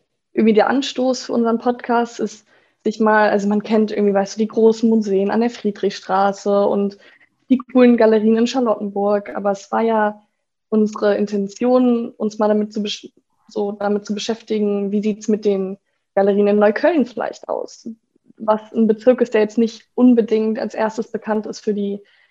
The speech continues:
Kulturbranche da. Und natürlich in solchen Orten wird dann auch Kultur immer inklusiver und immer mehr für ein breit gefächertes Publikum. Aber das ist halt noch nicht so die Norm. Und ich glaube, auch die,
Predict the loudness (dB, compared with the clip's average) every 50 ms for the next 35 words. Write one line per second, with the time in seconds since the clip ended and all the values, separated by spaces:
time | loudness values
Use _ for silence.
0 | _ _ _ _ _ _ -4 -4 -2 0 0 0 0 0 -2 -2 -2 -2 -2 -2
1 | -4 -2 0 0 0 0 -2 -4 -8 _ _ _ _ _ _ _ _ _ _ _
2 | _ _ 2 6 6 8 8 6 6 4 2 2 0 -2 -4 -6 -10 -8 -2 0
3 | 0 0 2 0 0 0 -2 -2 -2 0 2 0 0 0 0 0 0 0 0 0
4 | 0 0 0 2 0 0 0 -2 -4 -8 -6 -8 -8 -8 -8 -10 -12 -12 -10 -6
5 | -2 -2 0 0 2 0 0 0 -2 -2 -2 -2 -2 -2 0 2 4 4 4 4
6 | 4 2 0 -2 0 0 2 2 2 2 2 0 0 -2 -2 -6 -6 -4 -4 -6
7 | -6 -10 -12 _ _ 0 0 0 0 -2 -4 -4 -4 -6 -6 -8 -12 -14 -8 _
8 | -2 -2 -2 -2 -4 -4 -2 0 0 0 0 -2 -4 -6 _ _ _ _ _ _
9 | _ _ _ _ 2 2 4 4 4 2 0 0 -2 -6 -8 -8 -8 -6 -4 -4
10 | -4 -4 -6 -10 -18 -20 -20 _ _ _ _ _ _ _ _ _ -6 -4 -4 -2
11 | 0 0 0 0 0 -2 -6 -4 -2 0 2 2 0 0 -2 -6 _ _ _ _
12 | _ _ _ _ _ _ -4 -2 -2 0 0 0 0 -2 -2 -4 -4 -4 -4 -6
13 | -4 -2 0 0 2 2 0 0 0 -4 -6 -6 -8 -6 -6 -4 -4 -4 -6 -8